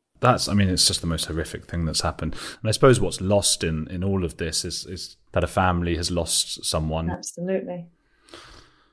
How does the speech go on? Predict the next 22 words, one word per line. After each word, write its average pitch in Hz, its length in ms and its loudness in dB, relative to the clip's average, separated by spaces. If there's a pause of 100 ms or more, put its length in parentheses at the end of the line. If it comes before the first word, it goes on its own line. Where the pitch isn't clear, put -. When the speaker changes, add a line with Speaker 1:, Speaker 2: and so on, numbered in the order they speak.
Speaker 1:
What 220 180 6
have 220 180 4
you 196 120 0
found 131 520 2
is 123 180 0
helpful 123 640 -2
to - 100 -8
speak - 320 -2
about 110 220 0
in 120 100 -2
other 127 220 0
interviews 107 800 0
and 92 300 -6 (100)
ted - 280 0
Talks, - 280 -6
of 98 120 -10
course, - 260 -2 (500)
with 131 220 2
regards 123 440 4
to - 100 -6
what 107 260 -2
happened 98 560 -4